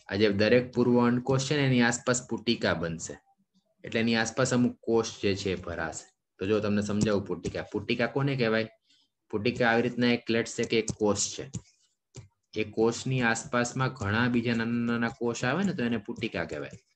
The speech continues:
એ કોષની આસપાસમાં ઘણા નાના નાના કોષ આવે તો પુટિકા કહેવાય. તો આ પ્રાથમિક પૂર્વ અંડકોષ છે અને આસપાસમાં ગ્રંથીય કોષ આવશે. ઓકે,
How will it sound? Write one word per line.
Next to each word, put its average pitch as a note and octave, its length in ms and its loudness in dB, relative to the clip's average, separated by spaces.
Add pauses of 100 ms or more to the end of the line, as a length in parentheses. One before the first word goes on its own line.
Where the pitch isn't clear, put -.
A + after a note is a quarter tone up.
(560)
એ G#2+ 80 -4
કોષની A#2 600 -4
આસપાસમાં A2 540 -4
ઘણા G#2+ 180 -2
નાના A2+ 120 0
નાના A2+ 300 -2
કોષ A2+ 260 -6
આવે A2 80 -4
તો G#2+ 80 -8
પુટિકા G2 360 -6
કહેવાય. F2 180 -6
તો G2 60 0
આ G2+ 120 2
પ્રાથમિક A2 480 0
પૂર્વ G#2+ 280 2
અંડકોષ G2 400 0
છે - 260 -14 (640)
અને G2+ 100 -2
આસપાસમાં A2 580 0
ગ્રંથીય G#2+ 540 2
કોષ F#2 360 -2
આવશે. D2+ 360 -6 (1120)
ઓકે, C#3+ 420 0